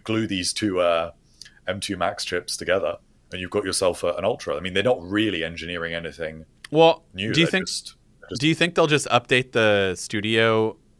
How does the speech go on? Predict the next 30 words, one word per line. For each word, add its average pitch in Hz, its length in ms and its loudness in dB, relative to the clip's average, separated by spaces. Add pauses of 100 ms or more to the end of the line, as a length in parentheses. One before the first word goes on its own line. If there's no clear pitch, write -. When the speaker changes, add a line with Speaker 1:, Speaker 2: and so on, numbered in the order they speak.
(300)
Speaker 2:
base 107 240 2
version 143 640 0 (120)
and 104 240 -4
replace 104 420 0
the 110 120 -2
M 101 180 -2
one 101 240 -2
Max 107 280 -4
with 107 100 -12
an 101 80 -4
M 95 100 -6
two - 160 -10
Max 104 260 -6
version? 123 300 -6 (1300)
As 117 140 4
of 113 100 -2
right 107 140 4
Speaker 1:
That, 139 100 10
Speaker 2:
now? 98 140 2
Speaker 1:
they 143 140 4
could 170 220 -2
do 104 140 -6
that. 76 180 -4 (220)
They 113 140 -2
Speaker 2:
Yeah. 107 80 -4
Speaker 1:
could 160 140 0
do 90 120 -2
that. 78 240 -2
But 107 180 2
it, 110 120 -2